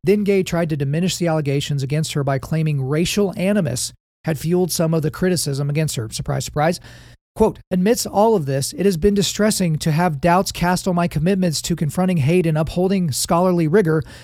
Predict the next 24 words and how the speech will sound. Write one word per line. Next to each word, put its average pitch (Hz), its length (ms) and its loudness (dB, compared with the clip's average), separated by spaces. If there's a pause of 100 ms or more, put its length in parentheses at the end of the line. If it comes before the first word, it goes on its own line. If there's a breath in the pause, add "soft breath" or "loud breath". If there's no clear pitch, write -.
(160 loud breath)
two 196 140 2
bedrock 180 400 4
values 165 440 2
that 151 100 2
are 151 60 0
fundamental 175 520 2
to 151 120 0
who 185 140 2
I 196 140 4
am, 139 340 0 (320 loud breath)
and 165 160 -2
frightening 196 500 2
to 156 120 -4
be 147 100 -2
subjugated 165 680 0
to 123 100 -6
personal 202 380 0
attacks 170 480 0 (220 loud breath)
and 156 120 -4
threats 165 360 0
fueled 175 340 0
by 135 120 -4
racial 156 500 0
animus," 156 500 -2